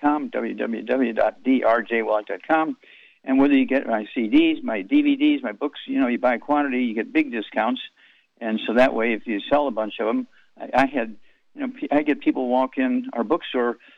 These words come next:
every day. They buy two, three, four cases, so they get the discount, and then they spend the rest of the month selling 'em to their, uh, neighbors and family and downline and workmates and churchmates and so forth. So we're really,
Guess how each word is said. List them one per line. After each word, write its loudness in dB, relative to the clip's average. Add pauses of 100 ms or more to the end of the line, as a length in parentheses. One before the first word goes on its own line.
(180)
every 6
day. 4
They 2
buy 0
two, 0
three, 0
four -4
cases, -4 (160)
so -6
they 0
get 0
the -4
discount, -2
and -4
then 0
they -2
spend 0
the -6
rest -2
of -8
the -6
month -4
selling 2
'em -2
to 0
their, -2 (520)
uh, 2
neighbors 2
and -10
family 0
and -4
downline 0
and -14
workmates -2
and -18
churchmates -2
and -6
so 0
forth. -2
So -6
we're 0
really, 0